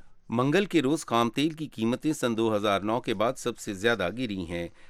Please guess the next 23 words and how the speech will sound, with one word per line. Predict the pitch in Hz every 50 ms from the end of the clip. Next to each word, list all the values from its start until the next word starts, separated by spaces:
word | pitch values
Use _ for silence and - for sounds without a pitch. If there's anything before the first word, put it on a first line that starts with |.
| - - -
تیل | 135 151 170
پیدا | 160 - 156 156 165
کرنے | 156 - 151 147 151 156
والے | 139 127 120 120 131 123
ملکوں | 117 117 120 113 - 156 156
کی | - 139 113
تنظیم | - 113 113 110 104 117 139 156 - -
اوپیک | 120 107 - 120 131 143 -
کے | - 147
جمعے | 113 107 113 120 117
کے | 104 - 113
روز | 110 123 139 113
ہونے | 117 113 113
والے | 113 110 104 101 104
اجلاس | 98 92 101 98 95 92 -
کے | - 104
بعد | 95 104 113 117
یہ | - 107 113 113 101
گرانی | 104 98 101 101 104 123 123 101
دیکھنے | 98 110 117 98 - - - 98
میں | 92 98 113
آئی | 120 110 98 92 80 80
ہے۔ | 82 82 82